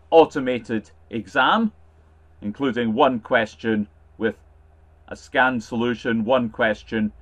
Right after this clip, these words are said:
with text, but the students would get all of their own coefficients there,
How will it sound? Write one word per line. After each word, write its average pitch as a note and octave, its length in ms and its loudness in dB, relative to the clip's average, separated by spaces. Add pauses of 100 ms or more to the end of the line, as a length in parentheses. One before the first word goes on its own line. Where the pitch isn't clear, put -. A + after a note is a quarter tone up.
(200)
with G#2+ 260 -2 (340)
text, - 640 -6 (200)
but A2+ 160 -6
the A2+ 60 -10
students C#3+ 640 -2
would A#2 280 -2 (220)
get C3 200 0
all F3+ 240 4
of A2 120 -4
their A2+ 140 -2
own A2+ 360 0 (240)
coefficients C3 720 -4
there, B2+ 360 2